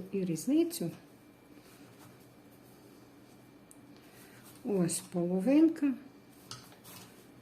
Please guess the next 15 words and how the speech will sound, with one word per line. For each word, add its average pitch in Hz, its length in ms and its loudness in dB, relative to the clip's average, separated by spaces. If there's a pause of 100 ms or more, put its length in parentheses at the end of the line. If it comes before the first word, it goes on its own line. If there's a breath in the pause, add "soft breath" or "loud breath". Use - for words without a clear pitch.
(440)
і 294 100 6
разом. 170 640 0 (1800 soft breath)
Мабуть, 202 580 0 (1500)
зробила 185 640 6
ще - 280 -2
ближче 196 600 2
для 180 180 -2
того, 220 400 2
щоб 170 280 -6 (720 soft breath)
ще - 340 0
краще 196 520 0
видно, 170 440 2 (1120 soft breath)
що - 340 -6
це 269 240 4
саме 196 580 4